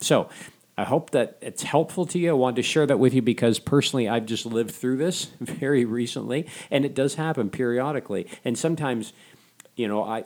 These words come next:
I've in the past found I get into these cloudy times where d-, my head just isn't clear. And you, you can sit down and you can reflect on where you've been and where you wanna go. But sometimes it's just a matter of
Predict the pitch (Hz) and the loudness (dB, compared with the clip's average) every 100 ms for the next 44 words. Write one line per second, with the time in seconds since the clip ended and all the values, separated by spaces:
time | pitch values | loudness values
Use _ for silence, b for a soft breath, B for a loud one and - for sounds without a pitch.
0 | - 113 107 - - 101 98 - 127 127 | -8 -8 -8 -14 -10 -8 -8 -8 -6 -4
1 | 127 - - _ b - - 110 107 101 | -4 -6 -10 _ b -18 -4 -2 -2 -2
2 | 98 104 104 101 98 95 92 - - - | -2 0 -2 -4 -4 -4 -2 -6 -6 -4
3 | 113 98 101 98 - 98 92 95 95 90 | -2 -2 -2 -4 -6 -6 -6 -6 -8 -6
4 | 87 95 104 87 90 113 98 - 104 95 | -8 -8 -10 -8 -6 -6 -6 -6 -6 -8
5 | - - 151 139 101 95 B B B B | -10 -4 -2 0 0 -2 B B B B
6 | - 156 156 151 135 165 175 151 - 151 | -8 -2 0 0 -4 -4 -2 -2 -2 -4
7 | - 107 117 120 113 120 135 123 107 - | -4 -4 -2 -2 -2 -4 -4 -4 -4 -4
8 | 113 - 113 107 107 110 110 107 - 98 | -6 -4 -4 -2 -2 -2 -2 -6 -4 -4
9 | 104 101 95 104 110 104 98 95 92 92 | -2 -6 -6 -4 -2 -2 -4 -4 -4 -4
10 | 107 - 233 277 165 - 104 - 98 92 | -4 -4 -4 -4 -6 -6 -8 -4 -2 -2
11 | 104 92 - | 0 -2 -6